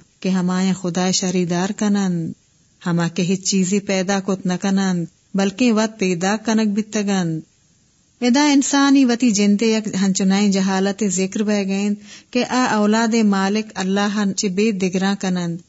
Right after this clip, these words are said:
ہنچو میں گوراہاں کسی بے اولادن گوڑا مردم آئیے مشورہ دائن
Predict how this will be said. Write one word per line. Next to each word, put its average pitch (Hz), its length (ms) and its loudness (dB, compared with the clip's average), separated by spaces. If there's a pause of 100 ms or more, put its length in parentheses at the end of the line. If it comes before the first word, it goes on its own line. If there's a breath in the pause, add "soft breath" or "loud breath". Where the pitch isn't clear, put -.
(200)
ہنچو 240 240 2
میں 247 240 4
گوراہاں 226 460 2
کسی 214 260 -2
بے 196 200 0
اولادن 196 540 -2
گوڑا 190 240 0
مردم 185 420 -2
آئیے 190 300 -2
مشورہ 185 480 -4
دائن 190 360 -2